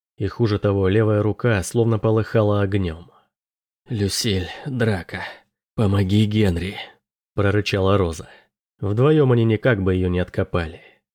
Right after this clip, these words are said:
Лицо Люсиль исчезло из вида. «Кажется, моя помощь ей не нужна». Прислушавшись, Роза поняла, что звуков драки уже не слышит, только тяжелое дыхание Генри откуда-то неподалеку. «Хватай там и тяни, когда я потяну».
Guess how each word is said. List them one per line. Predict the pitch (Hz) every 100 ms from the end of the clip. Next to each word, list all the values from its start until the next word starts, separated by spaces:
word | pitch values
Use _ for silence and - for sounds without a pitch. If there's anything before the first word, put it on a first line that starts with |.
| _ _ _ _ _ -
Лицо | 95 110 147
Люсиль | 156 160 - 135
исчезло | 143 - 117 107 113
из | 120 120
вида. | 107 82 - - _ _ _ _
«Кажется, | - 196 185 180 196 180
моя | 185 185 180
помощь | 185 165 160 -
ей | 165 151
не | 156
нужна». | 160 147 117 92 110 _ _ _ _ _ _ _ -
Прислушавшись, | 101 107 139 135 127 - 123
Роза | 131 143 131
поняла, | 131 131 143
что | 135 -
звуков | 113 131 147 117
драки | 110 147 147
уже | 104 101 113
не | 110
слышит, | - 123 98 - - - _ _ -
только | 98 90 98
тяжелое | 98 98 113 104 95
дыхание | 98 - 113 104 95
Генри | 95 117 95
откуда-то | 92 - 101 95 101
неподалеку. | 101 - 104 107 95 78 - - - _ _ _ _ _ _ _
«Хватай | - 160 151 175 151
там | - 170 135 117
и |
тяни, | 110 143 143 127
когда | 123 117
я | 127 120
потяну». | 110 107 113 101 95